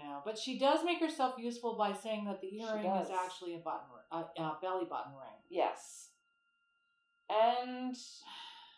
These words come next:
Speaker 2: then Hodgins comes in.
Speaker 1: Hodgins!
Speaker 2: <laughs> And he is a useful person.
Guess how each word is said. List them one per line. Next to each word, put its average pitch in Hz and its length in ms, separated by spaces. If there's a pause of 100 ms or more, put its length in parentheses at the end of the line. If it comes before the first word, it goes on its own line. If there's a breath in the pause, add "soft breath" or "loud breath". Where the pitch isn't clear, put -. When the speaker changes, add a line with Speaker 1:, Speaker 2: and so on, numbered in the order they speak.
(180 loud breath)
Speaker 2:
then 233 260
Hodgins 240 560
comes 175 260
in. 156 380
Speaker 1:
Hodgins! 415 1600
Speaker 2:
<laughs> - 60 (520 loud breath)
And 233 240
he 349 120
is 427 340 (220)
a 277 100
useful 254 360
person. 233 380